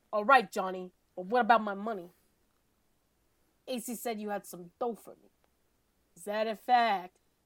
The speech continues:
How much do I owe you? A C said ten percent. Too bad A C ain't in charge no more.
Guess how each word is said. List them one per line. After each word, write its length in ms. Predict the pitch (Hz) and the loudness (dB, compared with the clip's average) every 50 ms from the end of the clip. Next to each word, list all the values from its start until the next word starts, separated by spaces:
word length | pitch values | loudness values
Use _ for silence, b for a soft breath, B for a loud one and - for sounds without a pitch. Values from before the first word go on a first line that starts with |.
| _ - | _ -2
How 120 | - 311 302 | 2 2 4
much 240 | 294 302 294 - - | 4 4 2 2 2
do 140 | - 311 294 | 6 8 10
I 180 | 294 294 294 294 | 10 10 8 8
owe 100 | 285 269 | 6 6
you? 180 | 247 190 180 165 - _ _ _ B B B B B _ _ _ _ _ - | 4 2 -6 -8 -16 _ _ _ B B B B B _ _ _ _ _ -6
A 140 | 233 233 240 | -4 -4 -4
C 160 | - - 214 | -4 -6 -10
said 340 | 180 - - 190 180 170 - | -10 -8 -8 -10 -10 -10 -14
ten 200 | - - 185 180 - | -14 -12 -12 -12 -14
percent. 360 | - 175 156 - - - 156 _ _ _ _ _ _ _ _ _ _ _ _ _ _ _ _ _ _ _ _ _ _ | -16 -20 -20 -18 -16 -18 -18 _ _ _ _ _ _ _ _ _ _ _ _ _ _ _ _ _ _ _ _ _ _
Too 200 | - 202 202 196 | -8 -8 -6 -6
bad 300 | 170 196 202 202 202 202 208 | -2 0 0 0 2 0 0
A 120 | 214 208 | 0 -2
C 200 | 208 - 233 226 | -2 -2 -4 -4
ain't 240 | 214 214 214 208 214 | -2 -2 -4 -4 -6
in 180 | 214 208 202 175 | -8 -8 -10 -10
charge 560 | - - 269 269 277 294 302 294 254 202 196 | -4 2 6 6 6 6 6 2 0 -2 -4
no 160 | 208 196 190 | -6 -6 -6
more. 440 | 185 185 175 170 165 160 165 170 - | -6 -8 -10 -12 -12 -14 -18 -20 -20